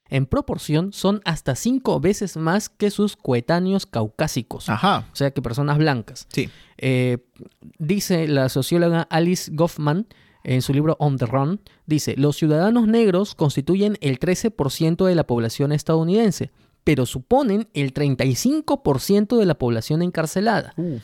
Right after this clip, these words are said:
Speaker 1: Ojo, este, este fenómeno ha sido catalogado por el sociólogo David Garland como el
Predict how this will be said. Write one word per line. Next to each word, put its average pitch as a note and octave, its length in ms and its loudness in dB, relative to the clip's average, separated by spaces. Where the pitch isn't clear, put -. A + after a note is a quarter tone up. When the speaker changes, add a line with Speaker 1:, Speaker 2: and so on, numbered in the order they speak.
Speaker 1:
Ojo, D#3 420 -2
este, G3 400 0
este A3 200 0
fenómeno G3 760 2
ha C#3 100 0
sido D#3+ 260 2
catalogado D3 560 2
por D3 120 0
el C3 60 0
sociólogo D3 600 0
David D3+ 400 -2
Garland D3 460 0
como D3 320 0
el C3 260 0